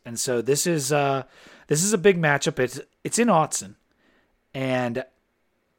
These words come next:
I'm very tempted to take them 'cause they're putting up, like, forty points a game since the Georgia game.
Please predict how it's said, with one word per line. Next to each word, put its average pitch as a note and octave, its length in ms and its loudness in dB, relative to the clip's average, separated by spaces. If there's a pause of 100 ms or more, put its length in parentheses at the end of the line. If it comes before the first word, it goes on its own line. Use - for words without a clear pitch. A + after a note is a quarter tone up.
(140)
I'm C3+ 180 0
very D#3+ 240 6
tempted D3+ 340 -2
to - 80 -14
take - 240 -2
them - 220 -20
'cause A2 160 -10
they're B2 100 -4
putting D3 280 -6
up, B2 180 -8
like, G2 260 -12 (160)
forty C#3+ 460 0
points C3+ 320 -8
a A2+ 60 -8
game G#2+ 300 -8
since - 260 -10
the - 100 -14
Georgia G#2 320 -8
game. D#2 240 -20